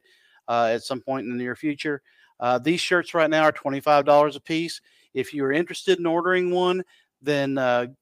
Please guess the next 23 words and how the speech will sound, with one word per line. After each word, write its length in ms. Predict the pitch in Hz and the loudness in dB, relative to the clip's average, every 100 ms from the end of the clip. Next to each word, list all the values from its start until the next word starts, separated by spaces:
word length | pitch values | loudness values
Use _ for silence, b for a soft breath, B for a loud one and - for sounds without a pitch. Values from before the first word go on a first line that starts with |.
| _ - | _ -16
send 280 | - 151 | -8 -4
us 120 | 165 170 | -2 0
an 80 | |
email 540 | 160 160 160 156 156 151 | 2 2 2 4 4 2
at 160 | 131 | 0
six 260 | - 156 - | -6 -14 -8
one 120 | 160 | -8
five 240 | - 151 147 156 | 0 2 2 0
preps 300 | 151 147 135 | -2 -2 -16
at 60 | |
gmail 400 | 127 143 147 143 | -8 -4 2 2
dot 220 | 143 139 | 4 0
com. 420 | - 151 151 151 151 b b b b - | 0 -2 0 -2 -6 b b b b -4
Uh, 360 | 120 120 120 120 | 0 2 0 -2
we'll 160 | 135 | -8
tell 240 | 135 151 147 | -2 0 2
you, 160 | 143 127 | 0 -4
uh, 360 | 92 127 123 123 | -4 -2 -2 -4
we'll 140 | 131 | -6
get 220 | 139 139 | -4 -2
back 260 | 143 143 139 | 2 0 -2
with 80 | 143 | -10
you, 180 | 147 | -10